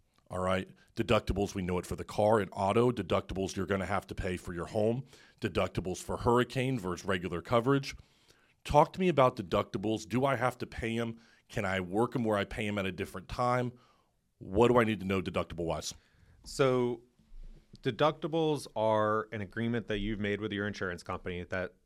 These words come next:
Speaker 2: basically says your insurance company will cover everything after that deductible. Um, so when a homeowner has a claim and the claim gets approved,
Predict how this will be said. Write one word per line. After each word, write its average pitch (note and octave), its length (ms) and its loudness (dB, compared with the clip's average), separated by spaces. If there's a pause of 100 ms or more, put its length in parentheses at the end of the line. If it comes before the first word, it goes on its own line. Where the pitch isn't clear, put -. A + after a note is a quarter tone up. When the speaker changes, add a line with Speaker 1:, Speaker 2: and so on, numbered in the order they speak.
Speaker 2:
basically G2 400 -4
says F#2 460 -4 (520)
your A2 200 2
insurance B2+ 340 -2
company A#2 300 -2
will G2+ 140 -2
cover G#2 400 0
everything A2+ 500 0 (180)
after G#2+ 420 0
that F2+ 220 -6
deductible. - 540 -12 (800)
Um, G2+ 360 0 (100)
so G#2 480 0 (500)
when G#2+ 240 -2
a G2 60 -2
homeowner A#2 360 0
has G#2+ 140 -4
a A2 40 -10
claim G2+ 500 -2 (260)
and F#2 200 -8
the F2 40 -10
claim G2+ 300 -4
gets G2+ 220 -6
approved, G#2 680 -4